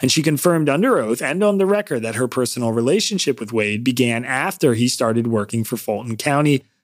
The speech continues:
contradicting the early testimony of her former friend." Even so, Willis owes voters more of an explanation about her personal relationship with Wade. "In twenty twenty, she promised them that she would not date a person on her staff," Coley added.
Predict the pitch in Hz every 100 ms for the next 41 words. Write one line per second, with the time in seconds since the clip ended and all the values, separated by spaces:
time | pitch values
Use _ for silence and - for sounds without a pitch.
0 | - 165 185 208 147 - 127 139 131 113
1 | 110 110 - 202 - 139 110 107 107 120
2 | 113 120 101 101 - 147 147 104 95 -
3 | _ _ _ _ - 180 277 - 220 131
4 | 107 143 143 139 180 - 139 139 117 156
5 | 135 113 123 131 156 190 160 123 123 -
6 | 127 131 170 139 113 107 110 113 113 -
7 | 120 - 113 110 113 104 101 113 - 104
8 | 110 113 147 170 117 92 - _ _ _
9 | 131 139 190 240 240 147 120 156 - 160
10 | 185 202 - 110 113 - 135 127 120 123
11 | 127 120 113 113 110 104 107 104 101 107
12 | - - 175 160 101 - 113 101 98 98
13 | 98 113 147